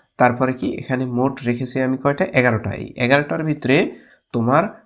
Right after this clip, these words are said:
প্রথম যে এই সাতটা আছে, এই সাতটা অবশ্যই পড়বা, মাস্ট। এই সাতটা তোমার পড়াই লাগবে, most important,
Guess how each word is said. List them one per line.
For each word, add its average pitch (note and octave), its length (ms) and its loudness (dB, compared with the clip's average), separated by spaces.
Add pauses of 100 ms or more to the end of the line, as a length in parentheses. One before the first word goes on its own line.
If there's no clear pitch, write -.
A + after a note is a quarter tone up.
(120)
প্রথম D3+ 420 -2
যে D#3+ 120 0
এই D#3+ 120 2
সাতটা D3 580 2
আছে, B2+ 360 0
এই C3+ 340 0
সাতটা D3+ 680 0 (320)
অবশ্যই A#2+ 560 0
পড়বা, - 360 -8 (760)
মাস্ট। A#2+ 420 2 (560)
এই A2 160 -2
সাতটা C#3+ 360 0
তোমার C#3+ 560 0 (320)
পড়াই D3 280 6
লাগবে, G2 320 -6 (1700)
most D3+ 280 2
important, G#2+ 400 -4